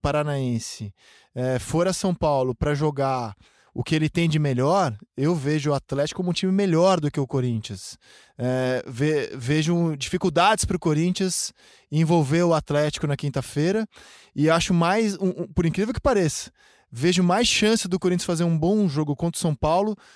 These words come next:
do que contra o Atlético. Acho que o Atlético, se jogar o que ele tá acostumado a jogar, por exemplo,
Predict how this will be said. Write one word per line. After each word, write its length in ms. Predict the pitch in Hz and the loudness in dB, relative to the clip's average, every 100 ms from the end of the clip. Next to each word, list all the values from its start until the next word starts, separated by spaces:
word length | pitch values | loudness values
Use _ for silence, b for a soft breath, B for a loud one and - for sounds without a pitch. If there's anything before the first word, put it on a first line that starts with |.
| b - | b -6
do 80 | |
que 140 | 147 185 | -2 0
contra 300 | 185 185 196 | 0 0 0
o 20 | |
Atlético. 580 | 196 156 135 123 - - b b b | 0 0 -2 -2 -8 -16 b b b
Acho 220 | 135 - | -4 0
que 80 | 180 | 0
o 20 | |
Atlético, 380 | 165 160 151 - | 0 0 -2 -2
se 80 | 165 | 0
jogar 380 | 170 151 175 | 0 2 2
o 60 | 185 | 2
que 120 | - | 0
ele 280 | 175 165 147 b b b | 0 -2 -4 b b b
tá 120 | - | -4
acostumado 760 | 170 - 160 185 156 165 190 156 | -2 -2 0 2 2 2 2 0
a 60 | 143 | 0
jogar, 380 | 143 135 175 | 0 0 0
por 180 | - 175 | 0 0
exemplo, 540 | 185 147 185 175 120 | 0 0 0 -2 -6